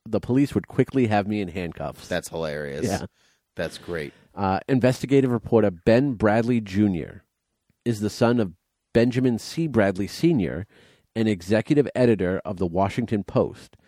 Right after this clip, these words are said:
Speaker 1: The elder Bradley oversaw the paper's investigation of the Watergate
Speaker 2: I was gonna
Speaker 1: scandal.
Speaker 2: say, why does that name sound so familiar?
Speaker 1: Yep.
Speaker 2: Wow, that's, so Ben Bradlee
Speaker 1: Junior.
Speaker 2: Junior, who was that in,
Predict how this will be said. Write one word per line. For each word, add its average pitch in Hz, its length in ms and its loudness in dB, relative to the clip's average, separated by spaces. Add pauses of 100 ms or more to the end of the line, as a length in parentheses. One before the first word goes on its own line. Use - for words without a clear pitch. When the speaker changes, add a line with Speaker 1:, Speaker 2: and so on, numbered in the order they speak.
(320)
Speaker 1:
The 98 180 -6
elder 117 280 2
Bradley 107 440 0
oversaw 110 460 0
the 104 100 -4
paper's 113 460 -2
investigation 95 840 -4
of 85 140 -14
the - 100 -4
Watergate 80 560 -8
Speaker 2:
I 104 40 -6
was 117 160 -4
gonna 135 100 -8
Speaker 1:
scandal. - 40 -10 (120)
Speaker 2:
say, - 20 -6
why 113 120 -2
does 131 160 -6
that 127 200 0
name 101 280 -6
sound 82 260 -6
so 85 160 -6
familiar? 80 480 -6
Speaker 1:
Yep. 82 140 -10
Speaker 2:
Wow, 139 260 -4
that's, 113 260 -6 (300)
so 117 160 -2
Ben 127 340 0
Bradlee 101 720 0 (200)
Speaker 1:
Junior. 90 380 -4
Speaker 2:
Junior, 87 560 -2
who 90 200 -8
was 101 180 -2
that 90 320 -2
in, 78 280 -10